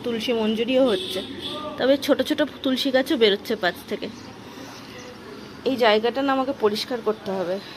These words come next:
কিছু গাছ খারাপ হয়ে গেছে, কিন্তু as it is এখানেই রাখা, গরমের জন্য করার সুযোগই পাচ্ছি না। আর এই গাছটা গোড়াটা একটু ঢিলঢিলে হয়ে গেছে, এই পটটা অনেক বড় হয়ে গেছে গাছটার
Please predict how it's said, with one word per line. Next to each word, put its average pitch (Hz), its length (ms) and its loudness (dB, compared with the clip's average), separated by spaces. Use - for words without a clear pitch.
কিছু 254 220 -2
গাছ 214 340 4
খারাপ 226 360 4
হয়ে 254 180 6
গেছে, 240 260 -2
কিন্তু 220 320 0
as 208 240 4
it 220 200 -2
is 202 60 0
এখানেই 220 360 0
রাখা, 190 380 -2
গরমের 226 420 4
জন্য 277 220 0
করার 247 260 2
সুযোগই 233 420 -4
পাচ্ছি 254 340 -4
না। 240 140 -2
আর - 100 -4
এই 269 200 2
গাছটা 240 580 0
গোড়াটা 202 360 4
একটু 233 220 -4
ঢিলঢিলে 208 520 2
হয়ে 185 140 2
গেছে, - 260 -8
এই 214 80 -8
পটটা 233 360 4
অনেক 247 320 2
বড় 196 200 6
হয়ে 247 240 2
গেছে 233 220 0
গাছটার 202 400 0